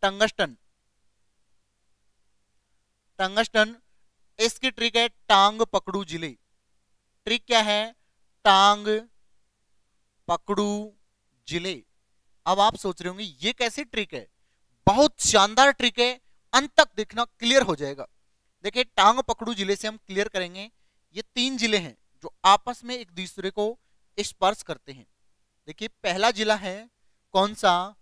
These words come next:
नागौर, नागौर है, उसके बाद में है पाली, उसके बाद सिरोही, ठीक है। अब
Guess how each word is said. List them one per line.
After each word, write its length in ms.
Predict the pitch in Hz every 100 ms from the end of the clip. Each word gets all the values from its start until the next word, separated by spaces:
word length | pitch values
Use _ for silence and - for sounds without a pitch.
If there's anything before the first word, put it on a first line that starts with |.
| _ _
नागौर, 600 | 165 170 170 165 208 147 - _ _ _ _ _ _ _ _ _ _ _ _ _ _ _ 151
नागौर 440 | 160 180 196 233
है, 120 | 220 220 - -
उसके 260 | 202 - 226
बाद 200 | 202 208
में 160 | 214 214
है 340 | 214 214 247 _ _ _ _ -
पाली, 480 | 165 170 226 180 123 _ _ _ _ _ _
उसके 280 | 180 - 226
बाद 280 | 208 202 208 226 247 _
सिरोही, 600 | - - 180 170 165 220 147 _ _ _ _ _ _ _ _ _ _ _ _ _ _ _ _ _ _ _ _ _ _ _ _ _ _ _ _ _ _ _
ठीक 140 | 220 220
है। 200 | 226 247 _ _ _ _ _ _ _ _ _ _ _ _ _ _ _ _ -
अब 240 | 247 285